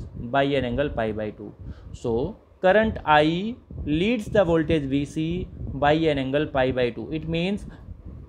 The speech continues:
V C is behind current. So if I draw the phasor for V C, then this will be phasor diagram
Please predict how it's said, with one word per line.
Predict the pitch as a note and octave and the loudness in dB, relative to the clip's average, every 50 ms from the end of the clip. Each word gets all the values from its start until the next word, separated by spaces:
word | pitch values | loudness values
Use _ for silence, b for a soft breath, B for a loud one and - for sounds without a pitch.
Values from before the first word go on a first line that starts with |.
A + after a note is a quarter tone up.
| - - - | -16 -12 -10
V | B2 A#2 A#2+ C#3+ G3+ B3 C4+ | -8 -4 0 2 4 4 4
C | C4+ - - C#4 C4 A#3+ F3 E3+ E3 | 4 4 4 4 4 4 4 2 2
is | D3+ C3 B2 A2 - - - - B2+ A#2+ | 2 0 -2 -6 -10 -12 -14 -10 -4 0
behind | C3+ C3+ C3 A#2 A#2 A#2 A#2+ B2 C#3 F3+ G3 F#3+ - - | 2 2 2 2 0 0 0 0 0 0 -2 -2 -4 -4
current. | - A2 G#2 G2+ G2 G2 - - - - - - - - - - - | -4 -4 -4 -4 -6 -8 -12 -14 -18 -20 -20 -18 -14 -14 -14 -14 -16
So | - - - A2+ A2+ A2+ C3+ D#3+ - - - | -20 -12 -6 -4 -2 -2 -2 -4 -6 -6 -6
if | D3 C#3+ - - | -6 -4 0 2
I | D#3 D3+ C#3+ | 2 2 2
draw | B2 A2+ A2+ A2+ A2 A2 A#2 C#3 F3 G3 - - - - - - | 0 -2 -2 -2 0 0 0 -2 -4 -8 -12 -16 -20 -16 -12 -6
the | C3+ B2 C#3 | -2 0 0
phasor | C3+ C#3 - D3 D3 D3+ D3 D#3 F#3 F#3+ F#3 - | 0 -2 -2 -2 0 0 0 0 0 0 -2 -2
for | - C#3 B2+ B2 | -2 -2 -2 -2
V | A#2 A2 A2 A2 | -2 -4 -6 -6
C, | G#2+ - - B2 C3 C3+ C#3 - - - - - - - - - - - - - - - - - - - - - - - - _ - - - - - - - - - - - _ - - - - - - - - - | -4 -2 -2 -2 -2 -2 -4 -6 -8 -10 -14 -16 -16 -16 -18 -18 -20 -20 -20 -20 -20 -20 -18 -12 -10 -8 -8 -8 -10 -12 -14 _ -16 -14 -12 -12 -14 -16 -20 -20 -20 -20 -20 _ -20 -20 -18 -18 -18 -18 -18 -16 -14
then | - A#2+ G#2 G#2+ G#2+ G#2+ G#2+ A2+ A2+ - - - - _ - - - - - - - - - | -10 -6 -4 -2 -2 -2 -2 -4 -6 -8 -10 -12 -16 _ -12 -8 -8 -8 -8 -8 -10 -12 -8
this | A2+ B2+ E3 E3+ - - | -4 -2 -2 -2 -2 -2
will | B2 A#2 A2 G#2+ | -2 -2 -2 -2
be | G#2 A2 A2 G#2+ | -4 -4 -4 -6
phasor | - - G#2+ G#2+ G#2+ G2+ A2+ A#2+ A2 | -4 -4 -4 -4 -2 -2 -2 -2 -2
diagram | A2 G#2+ G#2 G#2 G#2 G#2 G#2+ G#2+ A2 A2 A2+ A2+ - | 0 -2 -2 -2 -2 -2 -4 -4 -6 -6 -8 -10 -12